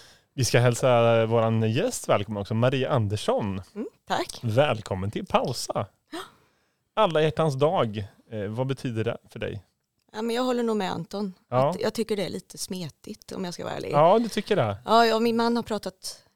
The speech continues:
Speaker 2: en del om det där.
Speaker 1: Ja.
Speaker 2: Ehm, att jag uppskattar ju mer att bli, eh, uppmärksammad den femtonde,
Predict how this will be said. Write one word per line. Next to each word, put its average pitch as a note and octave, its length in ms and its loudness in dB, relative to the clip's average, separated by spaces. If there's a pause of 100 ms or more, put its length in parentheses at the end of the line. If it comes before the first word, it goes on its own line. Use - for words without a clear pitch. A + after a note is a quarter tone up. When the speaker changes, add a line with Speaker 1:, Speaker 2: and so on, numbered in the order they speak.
Speaker 2:
en F3+ 120 -4
del D#3 160 0
om D3 100 -2
det D3 80 -2
där. D#3 340 0
Speaker 1:
Ja. B2+ 320 2
Speaker 2:
Ehm, E3+ 440 -4 (1200)
att G#3 100 -6
jag A#3+ 80 4
uppskattar F3+ 400 -2
ju F#3 80 0
mer F#3 260 2
att F#3 80 -2
bli, D#3+ 460 -4 (600)
eh, - 340 -10
uppmärksammad C#3+ 560 -6
den D3+ 80 -6
femtonde, D3+ 540 -10